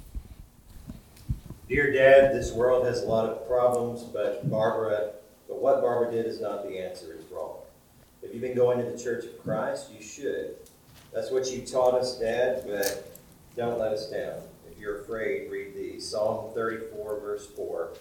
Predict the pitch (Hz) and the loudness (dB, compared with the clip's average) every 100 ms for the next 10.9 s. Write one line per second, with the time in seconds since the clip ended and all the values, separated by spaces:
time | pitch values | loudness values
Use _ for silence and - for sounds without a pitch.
0 | - - - - - 117 - 143 143 135 | -16 -16 -18 -18 -6 -4 6 6 6 2
1 | 127 127 139 139 123 113 120 127 127 127 | 2 6 6 6 2 0 4 4 4 0
2 | 127 131 - - 113 117 113 113 113 - | 0 0 0 -2 -2 -4 -6 -6 -6 -8
3 | 98 101 104 107 107 101 92 92 95 - | -4 -2 0 -2 -2 -6 -8 -6 -10 -12
4 | - - - - - - - 101 107 110 | -18 -20 -20 -20 -20 -20 -12 -4 -2 -2
5 | 110 - 120 120 117 117 117 110 110 110 | -8 -2 0 0 -2 -4 -4 -2 -2 -4
6 | - - 123 127 127 123 123 120 117 120 | -6 -10 -6 -2 0 0 0 0 0 0
7 | 110 104 - - - - - 143 135 135 | -2 -4 -6 -14 -20 -20 -8 2 4 4
8 | 127 123 127 123 117 110 110 113 117 120 | 6 6 6 4 0 0 0 2 2 2
9 | 120 - 120 120 120 - - 95 90 85 | -2 -8 -2 -2 -2 -4 -4 -2 -2 -4
10 | - - - - - - - 113 117 | -8 -14 -20 -20 -20 -16 -4 0 0